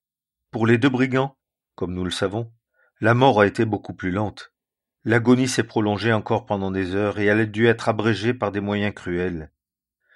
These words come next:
Pilate s'étonne, mais après confirmation que Jésus était déjà mort, il cède à la requête de Joseph. Ainsi s'accomplit la volonté de Dieu,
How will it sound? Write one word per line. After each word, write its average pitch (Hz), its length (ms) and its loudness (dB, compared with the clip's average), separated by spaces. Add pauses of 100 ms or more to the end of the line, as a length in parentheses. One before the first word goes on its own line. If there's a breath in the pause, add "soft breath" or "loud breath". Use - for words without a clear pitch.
(160)
Pilate 131 380 2
s'étonne, 87 640 -8 (540)
mais 113 160 0
après 127 280 -2
confirmation 117 640 -4
que 110 100 -6
Jésus 101 320 -2
était 123 220 -4
déjà 87 260 -4
mort, 104 420 -6 (540)
il 104 180 0
cède 127 300 0
à 104 80 6
la 87 100 0
requête 98 320 -4
de 104 120 -2
Joseph. 82 580 -10 (960)
Ainsi 127 420 -2
s'accomplit 117 560 -4
la 98 120 2
volonté 123 400 -2
de 98 140 -4
Dieu, 87 420 -4